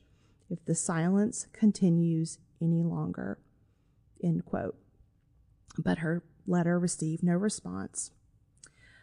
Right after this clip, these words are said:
Edith Stein was canonized by the Roman Catholic Church in the year nineteen ninety-eight, and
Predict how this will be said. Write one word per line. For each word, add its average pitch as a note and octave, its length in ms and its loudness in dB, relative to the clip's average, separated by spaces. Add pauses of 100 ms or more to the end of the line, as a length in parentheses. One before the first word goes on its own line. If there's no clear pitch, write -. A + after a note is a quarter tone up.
(340)
Edith A#3 280 4
Stein E3+ 520 2
was E3 160 -2
canonized E3 1000 0
by D#3+ 300 -6
the D#3+ 340 -4
Roman F3 400 2
Catholic F#3+ 400 -6
Church - 480 -4
in F3+ 80 4
the F3 100 4
year E3 160 2
nineteen G#3 400 0
ninety-eight, A3 680 2 (640)
and F3+ 480 2